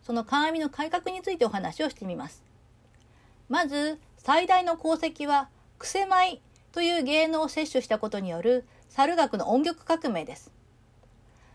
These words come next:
従来の猿楽の謡というのはですね、メロディー中心の小唄係と呼ばれる、まあ、そういう、まあ、音楽でした。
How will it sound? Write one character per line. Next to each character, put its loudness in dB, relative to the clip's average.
従 -4
来 4
の 2
猿 2
楽 2
の -2
謡 -4
と -6
い -2
う -4
の -6
は -6
で -14
す -14
ね、 -10
メ 2
ロ 4
デ 4
ィ 0
ー -18
中 -2
心 -10
の -2
小 0
唄 -2
係 4
と -6
呼 -2
ば 2
れ 0
る、 -2
ま -4
あ、 -4
そ 0
う 0
い 0
う、 0
ま 4
あ、 4
音 0
楽 -8
で -14
し -20
た。 -20